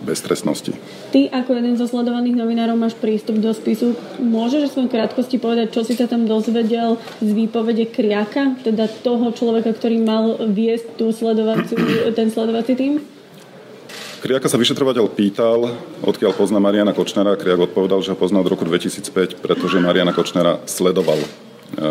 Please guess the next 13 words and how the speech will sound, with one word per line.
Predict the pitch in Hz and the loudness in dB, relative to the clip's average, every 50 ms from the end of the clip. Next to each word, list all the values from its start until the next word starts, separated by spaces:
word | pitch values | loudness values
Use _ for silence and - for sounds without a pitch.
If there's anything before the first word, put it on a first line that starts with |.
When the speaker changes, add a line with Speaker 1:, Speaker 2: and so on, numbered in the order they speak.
| 76 76 - | -2 -2 -4
Speaker 1:
ako | - - - - | -4 -6 -6 -2
príslušník | - 82 85 - 87 82 - 90 78 85 | -2 -2 -2 -2 -4 -2 -2 0 2 2
S | 85 82 - | 2 2 2
I | - 76 | 0 2
S. | 82 98 98 - - - - - - - - - - - - - - | 2 2 0 -2 -8 -14 -18 -18 -14 -14 -14 -14 -16 -18 -20 -16 -8
A | - - - | -8 -4 0
krátko | - 90 87 87 - 107 95 | 2 2 2 2 2 2 2
na | 87 | 2
to | 87 - - 95 90 90 87 87 | 2 2 2 4 4 4 2 0
ho | 90 - - - 98 | -4 -8 -6 -2 -2
už | 87 - - | 0 2 2
nesledoval, | 87 90 - - 101 90 95 92 90 87 87 | 0 0 0 0 0 2 4 4 4 4 4
ale | 76 80 80 82 85 | 4 2 2 4 4